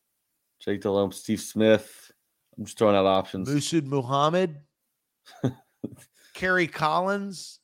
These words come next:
Speaker 1: Oh, Lord. Could, uh, potential for it.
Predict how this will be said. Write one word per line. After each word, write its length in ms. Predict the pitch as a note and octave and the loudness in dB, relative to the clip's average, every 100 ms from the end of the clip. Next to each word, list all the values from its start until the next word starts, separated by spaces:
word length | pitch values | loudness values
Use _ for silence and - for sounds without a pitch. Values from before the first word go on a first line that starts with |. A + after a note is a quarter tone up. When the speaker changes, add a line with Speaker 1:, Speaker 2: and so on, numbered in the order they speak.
| _ | _
Speaker 1:
Oh, 340 | G2 F#2 E2+ D#2 | 0 2 0 -6
Lord. 420 | D2+ D2+ D2 C#2+ _ _ _ _ _ _ _ _ _ _ _ - | -12 -10 -10 -14 _ _ _ _ _ _ _ _ _ _ _ -8
Could, 180 | B2+ G1+ | -6 -6
uh, 120 | G1+ G1+ - D#2+ - - _ | -8 -10 -14 -16 -18 -20 _
potential 420 | _ - A2 C#2+ D2 | _ -12 -12 -12 -16
for 180 | D#2+ | -14
it. 40 | D#2 | -14